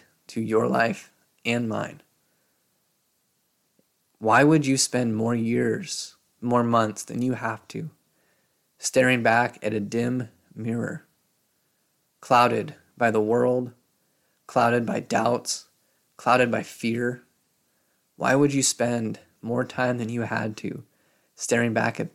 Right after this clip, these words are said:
that mirror? Let's get that mirror cleaned up. Let's get it cleaned up, and let's look, let's look at our life, our relationship with Jesus,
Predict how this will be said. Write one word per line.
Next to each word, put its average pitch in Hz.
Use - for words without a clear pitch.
that -
mirror? 110
Let's 113
get 143
that 139
mirror 120
cleaned 113
up. -
Let's 113
get 139
it 147
cleaned 123
up, -
and 113
let's 117
look, 147
let's 127
look 175
at 147
our 127
life, 117
our 113
relationship 120
with 104
Jesus, 123